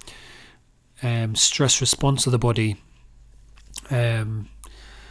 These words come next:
it's kind of like a car alarm, and I've mentioned that before in my workshops. So, um, but instead of alerting us with a loud and annoying sound, <laughs> our internal alarm system lets us know that something's wrong by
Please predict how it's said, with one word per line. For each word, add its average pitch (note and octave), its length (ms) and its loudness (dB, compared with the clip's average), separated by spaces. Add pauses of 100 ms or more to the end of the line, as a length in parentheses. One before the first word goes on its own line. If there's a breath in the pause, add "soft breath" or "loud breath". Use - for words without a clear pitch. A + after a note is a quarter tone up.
(400 loud breath)
it's - 140 -2
kind E3 180 4
of E3 40 6
like C#3 140 6
a C3 40 2
car B2+ 320 8
alarm, A#2 320 4
and A2+ 140 2
I've A2 100 0
mentioned A#2+ 260 0
that A#2 100 0
before A#2 340 0
in A2 60 0
my A2+ 80 0
workshops. A2+ 540 -2
So, A#2 480 2 (800 loud breath)
um, A2 460 0
but - 140 -4
instead B2+ 280 2
of B2 240 2 (100)
alerting A#2+ 420 4
us - 120 -2
with A2+ 120 0
a A2+ 40 2
loud A#2 300 4
and A2+ 140 2
annoying A2+ 280 2
sound, A2+ 560 2 (160)
<laughs> - 520 -4
our A#2+ 160 4
internal B2 460 4
alarm A2+ 280 2
system A2+ 640 -4 (180)
lets A#2+ 240 -2
us G2+ 80 -6
know A#2 160 0
that A2 80 -2
something's A2 460 -2
wrong A2+ 260 2
by A2 300 0